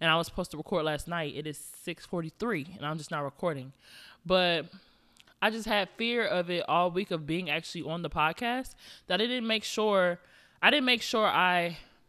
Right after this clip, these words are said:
my GarageBand was working correctly. I didn't take the time to do other things because I was putting the podcast itself, the task of doing it, in the back of my mind. All that's in my mind, all that was in my mind was,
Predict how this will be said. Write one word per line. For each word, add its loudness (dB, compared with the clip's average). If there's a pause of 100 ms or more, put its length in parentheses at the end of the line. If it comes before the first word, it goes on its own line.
(160)
my 2
GarageBand 2
was -6
working -8
correctly. -6 (320)
I 6
didn't 0
take 0
the -12
time 0
to -2
do -2
other -2
things -8
because -8
I 2
was -6
putting -6
the -6
podcast -2 (300)
itself, -4
the -4
task 0
of -6
doing -4
it, -4 (140)
in -4
the -4
back 0
of -6
my -2
mind. 0 (320)
All 6
that's 0
in 0
my 2
mind, 0
all 8
that 2
was -2
in -2
my 0
mind 0
was, 0